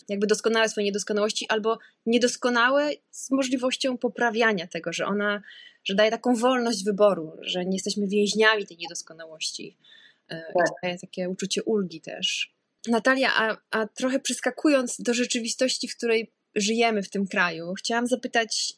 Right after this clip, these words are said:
Speaker 1: z taką prośbą o poradę, <laughs> bo wiem, że jesteś, <laughs> że to jest nasza ulubiona forma <laughs> psychologicznego wsparcia, porady,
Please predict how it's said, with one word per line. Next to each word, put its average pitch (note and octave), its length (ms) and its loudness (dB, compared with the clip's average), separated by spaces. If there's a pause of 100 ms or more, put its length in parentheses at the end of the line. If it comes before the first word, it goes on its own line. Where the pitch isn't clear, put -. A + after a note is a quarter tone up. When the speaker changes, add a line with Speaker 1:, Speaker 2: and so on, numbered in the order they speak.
(260)
Speaker 1:
z - 100 -6
taką A#3+ 280 0
prośbą A#3+ 380 4
o - 80 2
poradę, A3 580 4 (140)
<laughs> - 140 -8
bo G3 120 -2
wiem, G#3 260 2
że - 140 2
jesteś, B3 420 0 (280)
<laughs> - 420 -2
że - 60 -2
to - 20 0
jest A#3+ 120 4
nasza B3 220 6
ulubiona B3 400 8
forma A3+ 400 4 (380)
<laughs> - 360 -6
psychologicznego A3 840 4
wsparcia, G3+ 440 0
porady, G3 580 2